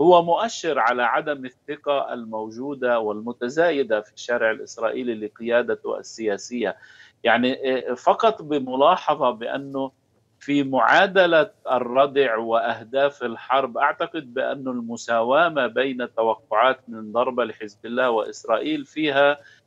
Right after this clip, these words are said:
الكثير من، آه، يعني عدم الموضوعية، لأنه لا نتحدث عن جيشين، لا نقول بأنه حزب الله لم يدعي بأنه لديه قدرات موازية لإسرائيل،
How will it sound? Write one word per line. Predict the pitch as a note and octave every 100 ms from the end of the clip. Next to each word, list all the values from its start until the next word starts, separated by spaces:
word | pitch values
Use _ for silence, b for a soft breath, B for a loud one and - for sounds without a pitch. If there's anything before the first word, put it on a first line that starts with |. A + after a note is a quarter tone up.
| _ -
الكثير | A#2+ - A#2+ - D3+ E3 E3 C#3
من، | B2+ B2 B2 B2 A#2+
آه، | A#2
يعني | A#2 A#2 G#2+ A2
عدم | A#2 D3 D3+ C3
الموضوعية، | A#2+ B2 A#2+ A#2+ A#2 C3+ F3+ E3
لأنه | C#3+ C#3 C#3 C#3+ C#3+
لا | D3+ G3+
نتحدث | G3+ F3+ - F#3 F3+ D#3+
عن | - B2
جيشين، | A#2 A#2+ A#2 - C#3 D3 C#3+ B2+
لا | C3
نقول | B2+ B2 - B2+
بأنه | A#2 A#2 A#2 A#2 A2+ - _ _ _ _
حزب | - B2 A2+
الله | A#2+ A#2+ C#3
لم | C#3+ C#3+ D3+
يدعي | D#3 D3 B2 A#2 A2
بأنه | A2+ A2+ A2 A2
لديه | G#2+ A#2 B2 A2 A2 -
قدرات | G#2 A2 A#2 B2 -
موازية | G#2+ G#2 A#2 B2 A#2+ G#2
لإسرائيل، | G#2 G#2 - G#2+ G#2 C3 E3